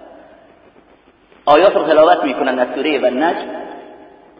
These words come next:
لات و عزا و منات الثالثة الاخری، این آیات رو تلاوت می‌کنن، می‌گوین مفسرین این چنین احادیث رو نقل می‌کنن که بده،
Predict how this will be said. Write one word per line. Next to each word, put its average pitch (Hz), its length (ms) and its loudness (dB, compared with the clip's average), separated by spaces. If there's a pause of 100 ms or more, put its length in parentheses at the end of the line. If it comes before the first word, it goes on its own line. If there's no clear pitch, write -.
(160)
لات 151 280 2
و 139 40 -2
عزا 123 420 -2
و 127 100 -4
منات 135 260 -4
الثالثة 120 500 -6
الاخری، 135 560 0 (460)
این 254 140 -4
آیات 165 260 0
رو 147 120 -2
تلاوت 156 440 0
می‌کنن، 226 480 -4 (1160)
می‌گوین 202 460 -4
مفسرین 202 560 -4 (540)
این 220 140 -8
چنین 185 400 -8
احادیث 180 400 -4
رو 185 120 -2
نقل 226 260 -4
می‌کنن 226 340 -8
که 208 80 -6
بده، 180 240 2